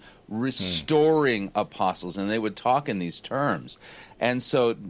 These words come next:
Speaker 1: you've got entire generations of people who've grown up who have no, uh, experiential memory of what the charismatic movement looked like in the eighties and nineties.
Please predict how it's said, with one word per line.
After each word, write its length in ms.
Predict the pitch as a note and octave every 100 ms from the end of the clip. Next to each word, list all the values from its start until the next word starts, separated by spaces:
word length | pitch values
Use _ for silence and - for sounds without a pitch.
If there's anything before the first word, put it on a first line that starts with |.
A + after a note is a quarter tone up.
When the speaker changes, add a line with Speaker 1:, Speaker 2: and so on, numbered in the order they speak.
| -
Speaker 1:
you've 220 | A2+ A#2+
got 180 | C#3 A#2+
entire 440 | A2 - C3+ C#3
generations 760 | B2+ A#2 A2 G2+ A2 - G2+ E2+
of 120 | D#2
people 340 | - C#3+ A2
who've 200 | G2 G#2+
grown 320 | E2+ A#2 A#2
up 140 | A2+ -
who 100 | G#2
have 260 | F#2 G2+ E2
no, 560 | G2+ G#2+ B2 D3+ E3+ - - - - -
uh, 120 | F#3
experiential 760 | - - - C#3+ C#3 C3 B2 A#2
memory 600 | G#2 G#2+ C3 C#3 G2 F2
of 220 | - G2+ E2+
what 220 | A#2 -
the 40 |
charismatic 680 | G2+ B2 A2 G#2 G#2 F#2+ F2+
movement 380 | G#2 G2 F#2+ -
looked 320 | G#2 A#2 -
like 260 | G#2+ F#2 F2+
in 80 | F2+
the 160 | F2+
eighties 380 | G2+ G2+ F#2+ F2
and 160 | F2 F2
nineties. 600 | F#2+ G#2 G2+ E2 D#2+